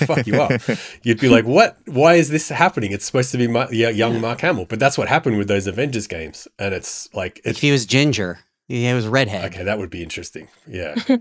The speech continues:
Speaker 1: but
Speaker 2: Yeah.
Speaker 1: you know.
Speaker 2: Well, with all of that said, rip, I guess, Marvel's Midnight Suns. Um, it's time, I think, to move on to the mailbag, wherein we answer questions from people.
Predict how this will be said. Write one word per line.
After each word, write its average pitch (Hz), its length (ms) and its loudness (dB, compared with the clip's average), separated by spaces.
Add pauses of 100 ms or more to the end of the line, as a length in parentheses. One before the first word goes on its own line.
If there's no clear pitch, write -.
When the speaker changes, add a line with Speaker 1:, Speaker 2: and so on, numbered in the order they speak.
(120)
Speaker 1:
but 95 100 0
Speaker 2:
Yeah. 82 220 0
Speaker 1:
you 80 60 -4
know. 82 80 -10 (1040)
Speaker 2:
Well, 80 600 0 (280)
with 85 140 -2
all 90 180 2
of 80 80 0
that 82 180 0
said, 76 400 -2 (140)
rip, 85 200 -2 (300)
I 82 80 0
guess, 80 240 -4
Marvel's 78 340 -4
Midnight 76 300 -2
Suns. 76 400 -4 (520)
Um, 85 480 0 (800)
it's - 100 -10
time, 95 280 0
I 87 60 0
think, 85 220 -4
to 87 80 -2
move 82 200 0
on 80 300 0
to 78 220 -2
the 76 260 0
mailbag, 69 760 -2 (720)
wherein 85 300 0
we 76 160 0
answer 71 240 -4
questions - 640 -6
from 73 260 -6
people. - 380 -6